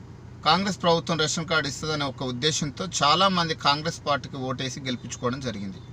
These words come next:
కాంగ్రెస్ పార్టీ కూడా గెలిచిన, ఆ, మొదట్లోనే, ఆ, రేషన్ కార్డు ఇస్తామని చెప్పినప్పటికీ వారు ప్రజాపాలన అనే ఒక విధానాన్ని ప్రవేశపెట్టి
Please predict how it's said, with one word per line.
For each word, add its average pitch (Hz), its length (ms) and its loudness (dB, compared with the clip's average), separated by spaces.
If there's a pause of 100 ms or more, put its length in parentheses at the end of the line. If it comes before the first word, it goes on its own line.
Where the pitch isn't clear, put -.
(520)
కాంగ్రెస్ 190 460 6
పార్టీ 175 260 6
కూడా 175 260 2
గెలిచిన, 165 680 0 (480)
ఆ, 135 500 0 (100)
మొదట్లోనే, 175 760 2 (680)
ఆ, 131 460 0 (260)
రేషన్ 143 280 0
కార్డు 156 220 2
ఇస్తామని 151 380 -2
చెప్పినప్పటికీ 147 680 -2 (360)
వారు 139 480 2
ప్రజాపాలన 151 580 2
అనే 139 160 0
ఒక 131 440 6 (720)
విధానాన్ని 147 560 2
ప్రవేశపెట్టి 135 800 -2